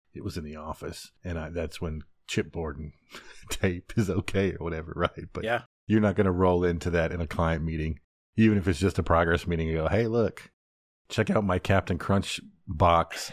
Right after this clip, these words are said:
Speaker 1: um, <laughs> model that I made."
Speaker 2: You know what? The people whose house that we modeled have never seen it in person.
Speaker 1: Oh, in person?
Speaker 2: In person.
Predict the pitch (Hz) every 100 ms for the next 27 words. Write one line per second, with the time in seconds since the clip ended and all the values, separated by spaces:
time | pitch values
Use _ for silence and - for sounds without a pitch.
0 | - 87 85 85 80 80 - - - -
1 | - _ _ _ _ - - - 101 98
2 | 95 80 78 76 73 71 - - - -
3 | - 135 135 139 170 _ _ 120 127 143
4 | 151 175 165 135 127 113 - - 113 117
5 | - - 120 120 120 110 107 101 85 85
6 | - _ _ - 110 101 104 101 101 -
7 | 104 95 - - 76 - - _ - 107
8 | 87 78 90 - 92 - 104 - 107 101
9 | 76